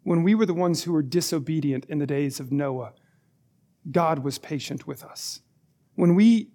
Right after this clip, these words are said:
do those things even now, he continues in his patience.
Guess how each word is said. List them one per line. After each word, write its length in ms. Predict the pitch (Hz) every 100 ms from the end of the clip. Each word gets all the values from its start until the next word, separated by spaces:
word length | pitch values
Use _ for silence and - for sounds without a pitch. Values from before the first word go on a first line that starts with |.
| 156
do 220 | 196 214
those 220 | 202 185
things 280 | 196 180 160
even 300 | 165 151 143
now, 440 | 151 185 127 127 _ _ _ _
he 160 | _ 175
continues 680 | - 147 - 190 165 143 139
in 80 | 127
his 140 | 120
patience. 720 | - 143 113 - - - -